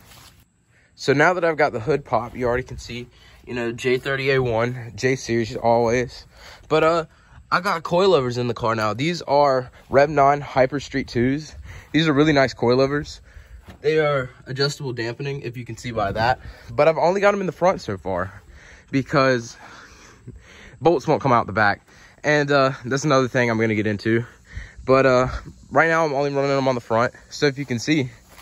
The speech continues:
if you come down here, it's just like, look at that fitment. Like, that's that's, that's flush. Like, that's, that's, that's really good. And then if you come to the back, it's just like, bro, I can stick my whole hand in there.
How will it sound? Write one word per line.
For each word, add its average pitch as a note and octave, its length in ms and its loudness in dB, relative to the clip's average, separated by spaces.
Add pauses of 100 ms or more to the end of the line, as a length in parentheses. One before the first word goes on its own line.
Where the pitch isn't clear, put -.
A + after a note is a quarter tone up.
(460)
if A#2 120 -6
you A#2 80 -6
come D#3 180 2
down B2+ 220 0
here, C#3+ 320 -2 (160)
it's B2+ 160 -8
just A#2+ 180 -10
like, G2+ 240 -2 (100)
look C3+ 220 -6
at B2+ 60 -2
that G#2 160 -2
fitment. E2 400 -8
Like, F#2+ 100 -4
that's A2+ 300 -4 (640)
that's, - 140 -6
that's - 260 -6
flush. G#2+ 480 -4
Like, A2 100 -2
that's, - 300 -4
that's, A#2+ 220 -4
that's A#2 220 -2
really B2+ 220 4
good. F#2+ 300 -4 (380)
And A#2 120 -2
then C#3+ 100 2
if C#3+ 120 -2
you B2+ 80 -8
come D3 180 2
to B2+ 120 -6
the A2 80 -2
back, C3+ 320 0
it's A#2+ 120 -8
just A#2 220 -10
like, A2 160 0
bro, G#2+ 340 2 (840)
I C3+ 100 -2
can C#3+ 100 -6
stick B2+ 220 -8
my A#2+ 160 0
whole A2+ 200 -6
hand A2+ 360 -4
in D#2 120 -8
there. D2+ 220 -14